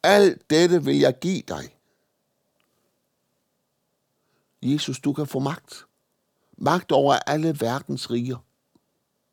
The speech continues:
Men hvad er det, djævlen vil opnå med det? Jo, det vil, han vil opnå det, at han selv bliver herre,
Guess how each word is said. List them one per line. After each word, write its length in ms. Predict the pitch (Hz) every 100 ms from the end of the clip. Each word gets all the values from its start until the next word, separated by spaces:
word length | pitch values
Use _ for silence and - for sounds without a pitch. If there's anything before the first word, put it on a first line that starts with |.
| _ _ _ _ _ _ _ _ _ _ _ _ _ _ _ - - - - - _ _ _ _ _ _ _ _ _ _ _ _ _ _
Men 160 | 113 110
hvad 220 | 131 143 -
er 180 | 127 143
det, 260 | 139 -
djævlen 560 | 107 110 120 131 101 69 _ _ _
vil 220 | 101 101 - -
opnå 460 | 131 - 95 98
med 180 | - 82
det? 260 | 98 104 - _ _ _ _ _ _ _ _ _ _ _ _ _ _ _ _ _ _ _ -
Jo, 180 | 123
det 380 | 120 143 139 107 - _
vil, 240 | 101 123 120 -
han 220 | 113 135
vil 180 | 123 127
opnå 480 | - 147 - 120 110
det, 380 | 95 123 135 - _ _ -
at 220 | 104 -
han 200 | 101 101
selv 440 | - - 190 - _ _ _ _ _
bliver 240 | 107 95
herre, 500 | 82 - 95 90 90